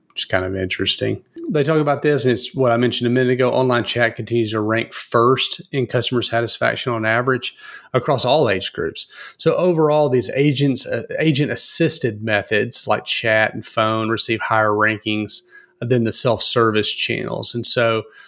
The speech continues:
I think we gotta think about that as you think about chatbots and things you put on the website and how you interact with clients, that the idea of just going to the knowledge center and figuring it out yourself versus actually being able to talk to somebody is a real consideration, certainly.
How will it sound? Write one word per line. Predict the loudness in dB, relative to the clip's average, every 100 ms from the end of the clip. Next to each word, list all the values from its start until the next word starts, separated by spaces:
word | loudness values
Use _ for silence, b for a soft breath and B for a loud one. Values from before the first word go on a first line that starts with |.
| B -2
I |
think | 0 2
we |
gotta | 2 0
think | 2 0 0
about | 0 0 0
that | -2
as | -2
you | -2
think | -2
about | -2 -4
chatbots | -4 -4 -4 -2 0 0 -2
and | -4
things | -4 -2 -4
you |
put | -2 -2
on | 0
the |
website | 0 0 0 0 2 0
and | 0
how | 0
you | 0 -2
interact | -2 -2 -2 -4
with | -10
clients, | -2 0 0 -2
that | -4 -6 B B -2
the | 2
idea | 2 4 2
of |
just | 0 0
going | 2 4 2
to | 2
the | 0
knowledge | 0 2 2 0 -2
center | -2 0 0
and | -4 -4
figuring | -4 -2 -2
it | -2
out | -2 -4
yourself | -2 0 2 2 2 -4 -12 _
versus | -2 2 2 2 2
actually | 2 0 -2
being | -2
able | -2 -4
to | -2
talk | -2 -2
to | -2
somebody | -4 -4 -4 -2 -4 -6 _
is | -2 0 2
a | 2
real | 2 -2
consideration, | -4 -4 -2 0 0 -2 -4 -4
certainly. | -4 -6